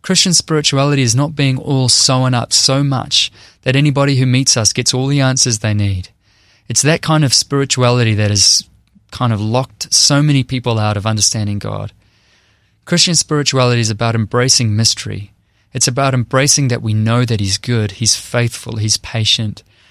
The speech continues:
and then we exemplify that through our own experience to the world around us. It's not cut and dry.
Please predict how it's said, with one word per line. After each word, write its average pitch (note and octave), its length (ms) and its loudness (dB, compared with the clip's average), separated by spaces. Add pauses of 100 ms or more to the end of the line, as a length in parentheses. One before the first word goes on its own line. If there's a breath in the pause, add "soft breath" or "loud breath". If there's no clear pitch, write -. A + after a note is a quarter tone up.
(120)
and B2+ 140 0
then B2 80 4
we B2 160 2
exemplify A#2 840 0
that A2 160 -6
through - 180 -4
our A#2 220 -2
own C3+ 240 0
experience A2 580 -4
to - 100 -4
the G#2+ 80 -6
world G#2+ 240 -6
around G#2 320 -2
us. - 380 -4 (1300)
It's - 180 -2
not B2 360 -2
cut - 280 -8
and G2 160 -6
dry. F#2+ 380 -6